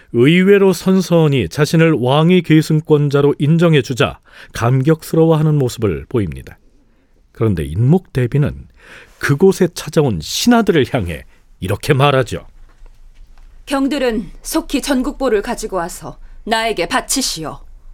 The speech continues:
Speaker 1: 전국보 혹은 국보는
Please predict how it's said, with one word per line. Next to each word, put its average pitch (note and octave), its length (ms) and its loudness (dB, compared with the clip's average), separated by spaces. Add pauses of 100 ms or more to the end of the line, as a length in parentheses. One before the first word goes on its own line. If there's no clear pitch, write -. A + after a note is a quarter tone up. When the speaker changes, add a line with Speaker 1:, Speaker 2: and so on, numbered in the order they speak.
(560)
Speaker 1:
전국보 F3+ 920 2 (520)
혹은 G3 300 2
국보는 F3 920 0